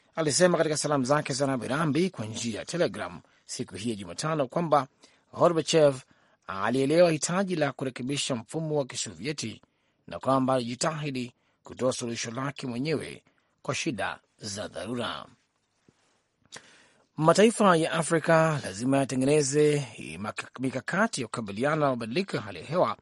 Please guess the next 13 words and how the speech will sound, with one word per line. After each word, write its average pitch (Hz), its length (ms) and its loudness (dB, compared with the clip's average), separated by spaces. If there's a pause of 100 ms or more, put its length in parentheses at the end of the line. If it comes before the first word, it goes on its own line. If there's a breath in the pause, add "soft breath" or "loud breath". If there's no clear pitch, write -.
(500 loud breath)
ambayo 156 480 8
inaharisha 160 760 -2
kuendelea 123 460 0
kuwepo 135 460 -2
kwa 120 160 -8
miji 127 300 -2
mikubwa 131 460 -4
ya 113 80 -6
bara 85 220 -10
hilo, - 440 -10 (520 soft breath)
Rais 127 400 0 (200)
wa 104 100 -6
Gabon, 160 560 0